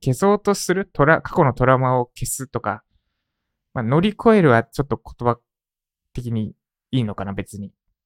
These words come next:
で、トラウマを消す、消したいって、消そうとしてるって、まさしく受け入れられてないんですよね。過去にそういう出来事があっ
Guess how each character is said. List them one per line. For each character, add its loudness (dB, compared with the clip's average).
で、 -12
ト 2
ラ 8
ウ 8
マ 6
を -2
消 2
す、 -2
消 2
し -4
た 0
い 0
っ -8
て、 -4
消 -4
そ 2
う 0
と -4
し -10
て 0
る -4
っ -20
て、 -2
ま -6
さ 0
し -6
く -8
受 -2
け 2
入 4
れ 4
ら 0
れ 0
て -6
な -4
い -2
ん -6
で -10
す -12
よ -8
ね。 -12
過 -6
去 -4
に -4
そ -2
う 2
い -2
う -2
出 -4
来 -20
事 -10
が -10
あ -10
っ -14